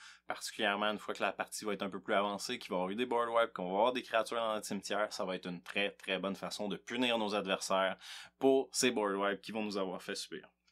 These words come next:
Ensuite de ça, on a ajouté Phantom Mage et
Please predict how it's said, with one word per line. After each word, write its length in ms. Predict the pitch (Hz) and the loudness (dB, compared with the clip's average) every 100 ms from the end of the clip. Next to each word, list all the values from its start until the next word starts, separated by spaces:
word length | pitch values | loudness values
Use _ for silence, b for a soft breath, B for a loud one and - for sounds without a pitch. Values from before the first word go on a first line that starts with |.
| _ _ _ _ _ _ _ - | _ _ _ _ _ _ _ -10
Ensuite 340 | 156 160 170 151 | -6 -4 -2 2
de 100 | 143 | 4
ça, 220 | 160 147 | 4 2
on 140 | 135 123 | 2 2
a 60 | |
ajouté 360 | 123 120 - 143 | 2 2 0 -2
Phantom 500 | - 147 143 147 139 | 4 4 6 4 2
Mage 320 | 135 143 127 | 0 0 -2
et 260 | 117 131 | 0 0